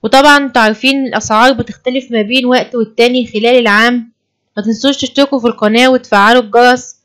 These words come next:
عشان يوصلكم كل جديد، واعملوا إعجاب ومشاركة علشان يوصل لكل الناس عشان يستفيدوا. تابعونا على الموقع الرسمي للقناة على جوجل، والرابط هتلاقوه أسفل الفيديو.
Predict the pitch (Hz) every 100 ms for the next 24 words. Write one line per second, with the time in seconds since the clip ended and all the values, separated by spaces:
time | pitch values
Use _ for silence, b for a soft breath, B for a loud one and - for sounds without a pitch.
0 | _ 190 208 254 269 254 220 247 254 226
1 | 247 240 202 202 240 208 _ _ _ _
2 | - 214 226 269 254 214 240 247 240 214
3 | 240 247 247 254 233 _ 202 202 247 247
4 | 254 254 226 208 226 240 233 214 226 233
5 | - 202 202 247 240 226 214 226 240 247
6 | 247 _ _ _ _ 214 233 262 269 226
7 | 240 254 247 226 247 254 226 214 196 214
8 | 233 220 202 233 240 240 233 _ 196 220
9 | 247 247 214 208 214 226 220 - 240 233
10 | 226 196 170